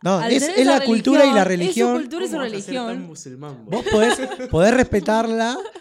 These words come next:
Speaker 1: o sea, o, o la tenés que respetar,
Speaker 2: Sí.
Speaker 1: pero podés no compartirlo, que es lo que en
Speaker 2: Obvio.
Speaker 1: este caso pasa.
Speaker 2: Bueno,
Speaker 3: No
Speaker 2: a
Speaker 3: lo
Speaker 2: eso es
Speaker 3: vamos a
Speaker 2: lo que
Speaker 3: decir
Speaker 2: yo
Speaker 3: para ser
Speaker 2: iba, ¿no?
Speaker 3: políticamente correcto.
Speaker 2: Siendo tan occidental,
Speaker 1: Sí.
Speaker 2: ¿entendés? Tenés ese choque de cultura. Es como, "Che, dale, ¿qué, qué onda, viste? <laughs> ¿Qué tan restrictivo puede ser?".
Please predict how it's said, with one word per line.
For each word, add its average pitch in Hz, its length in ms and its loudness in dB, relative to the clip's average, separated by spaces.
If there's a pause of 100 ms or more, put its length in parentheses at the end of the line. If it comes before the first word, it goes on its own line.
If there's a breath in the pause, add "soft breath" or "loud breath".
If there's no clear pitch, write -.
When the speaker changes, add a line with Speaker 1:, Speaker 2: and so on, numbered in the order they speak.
(160)
Speaker 1:
o 147 60 -6
sea, 151 220 -2
o, - 120 -16
o - 220 -10
la 156 120 -2
tenés 196 200 0
que 247 100 2
respetar, 226 360 0
Speaker 2:
Sí. 330 220 -4
Speaker 1:
pero 170 160 0
podés 175 240 -4
no 170 140 -2
compartirlo, 131 640 -8
que 147 120 -6
es 147 60 2
lo 160 80 2
que 139 60 0
en 143 40 0
Speaker 2:
Obvio. 156 40 0
Speaker 1:
este 160 100 0
caso 147 200 -2
pasa. 110 340 -6
Speaker 2:
Bueno, 214 180 -6
Speaker 3:
No - 60 -8
Speaker 2:
a - 20 -4
Speaker 3:
lo 311 60 -4
Speaker 2:
eso 320 120 -6
es 339 60 -8
Speaker 3:
vamos 302 40 -4
a - 40 -6
Speaker 2:
lo - 40 -8
que 247 80 -8
Speaker 3:
decir - 120 -8
Speaker 2:
yo 254 60 -8
Speaker 3:
para 226 100 -6
ser 208 100 -8
Speaker 2:
iba, 185 80 -8
¿no? - 80 -8
Speaker 3:
políticamente 123 400 -8
correcto. 120 240 -10
Speaker 2:
Siendo 320 240 -8
tan 294 180 -10 (100)
occidental, 254 720 -10
Speaker 1:
Sí. 240 100 -8
Speaker 2:
¿entendés? 107 460 -10
Tenés 208 280 -10
ese 220 120 -14
choque 247 200 -8
de 214 80 -8
cultura. 196 400 -12 (240 soft breath)
Es 214 120 -12
como, 208 280 -10
"Che, 220 200 -10
dale, 202 380 -12
¿qué, 180 200 -20 (200)
qué 214 160 -6
onda, 208 260 -6
viste? 208 240 -8
<laughs> 202 160 -4
¿Qué - 20 -10
tan 240 240 -12
restrictivo 220 580 -20
puede 185 160 -20
ser?". 185 220 -20